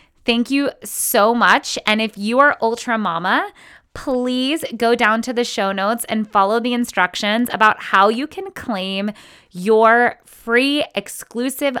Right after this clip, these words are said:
month of access to the Beam monthly membership. Each week,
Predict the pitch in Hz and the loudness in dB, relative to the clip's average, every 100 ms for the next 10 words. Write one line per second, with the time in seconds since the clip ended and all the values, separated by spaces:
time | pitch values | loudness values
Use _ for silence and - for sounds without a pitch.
0 | - 202 208 226 254 247 - 180 190 - | -8 -2 0 0 0 -6 0 0 0 0
1 | 202 202 - 220 190 175 180 185 196 202 | 0 0 -8 -8 -8 -8 -10 -8 -4 -4
2 | - 190 185 175 175 180 175 - 175 165 | -6 -6 -6 -6 -8 -8 -8 -8 -8 -6
3 | 160 165 - - - - - _ _ _ | -6 -8 -8 -8 -10 -14 -20 _ _ _
4 | _ - _ _ 240 269 - 226 220 247 | _ -20 _ _ -4 -2 -4 -6 -6 -6